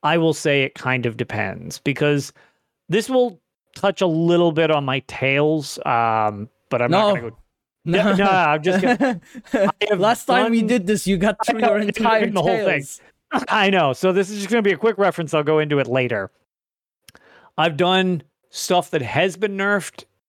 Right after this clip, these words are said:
Speaker 1: and stuff that hasn't been, because they did not
Speaker 2: Okay.
Speaker 1: adjust arenas.
Speaker 2: Oh, okay,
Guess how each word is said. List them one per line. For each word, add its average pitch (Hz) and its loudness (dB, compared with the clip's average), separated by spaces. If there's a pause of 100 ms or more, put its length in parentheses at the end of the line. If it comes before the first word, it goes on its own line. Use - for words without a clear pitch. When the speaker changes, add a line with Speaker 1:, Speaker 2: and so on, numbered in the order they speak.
(240)
Speaker 1:
and 147 2
stuff - -2
that 123 -8
hasn't 123 -4
been, 104 -6
because 117 -4
they 135 0
did 127 -4
not 135 0
Speaker 2:
Okay. 175 -2
Speaker 1:
adjust 131 -2
arenas. 120 -2 (600)
Speaker 2:
Oh, 190 2
okay, 139 -4